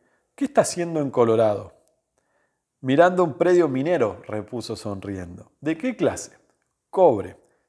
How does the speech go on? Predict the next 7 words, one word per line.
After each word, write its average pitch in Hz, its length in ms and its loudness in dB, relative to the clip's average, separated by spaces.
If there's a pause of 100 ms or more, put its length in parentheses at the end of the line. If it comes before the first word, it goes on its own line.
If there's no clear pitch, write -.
¡Cielos! 160 760 4
Es 196 100 -14
que 185 160 -12
no 185 160 -8
tiene 208 280 -8
suficiente 127 580 -8
trabajo. 110 680 4